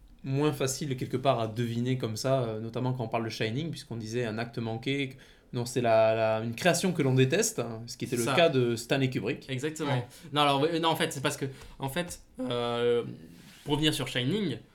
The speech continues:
Speaker 2: euh, puisque le, l'énigme, c'est, euh, euh, c'était, ah mince, je me souviens plus exactement, mais oui, c'est la création, euh,
Speaker 1: Que l'on déteste.
Speaker 2: la création de ce, du créateur, euh,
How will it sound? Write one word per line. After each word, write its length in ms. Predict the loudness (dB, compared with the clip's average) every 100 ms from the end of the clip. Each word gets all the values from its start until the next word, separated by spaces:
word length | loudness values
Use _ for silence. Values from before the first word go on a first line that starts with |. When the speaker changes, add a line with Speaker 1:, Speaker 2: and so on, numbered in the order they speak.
| -20 _ -10
Speaker 2:
euh, 460 | -4 -2 -2 -4 -6
puisque 260 | -8 -6 -2
le, 240 | 0 0
l'énigme, 460 | 0 0 2 0 0
c'est, 360 | -2 -2 -2
euh, 80 | -2 -4 -6 -8 -10 -12 -14 -16 -20 -20 -14
euh, 40 | -14 -14 -20 -20 -20 _ -20 _ _ _ -20 -20 -18 -18 -18 -20 -20 -12
c'était, 560 | -8 -6 0 -2 -2 -12 -20 -12
ah 180 | -8 -6
mince, 280 | -4 -6 -12 -16
je 100 | -14
me 40 |
souviens 180 | -6 -6
plus 140 | -2
exactement, 440 | 0 0 -2 -2 0
mais 80 | 2
oui, 140 | 2
c'est 140 | 0 -4
la 100 | -4
création, 560 | -2 0 0 -2 -4 -4 -2
euh, 560 | -2 -2 -4 -6 -8 -10 -14 -20 -12 0
Speaker 1:
Que 80 | 4
l'on 120 | 6
déteste. 440 | 4 4 0 -2 -6 -4
Speaker 2:
la 120 | -4
création 500 | -4 -4 -6 -4 -2
de 120 | -2 -2
ce, 140 | -4
du 220 | -8 -8
créateur, 720 | -8 -4 -4 -4 -4 -2 -2 -2
euh, 540 | -4 -6 -8 -8 -10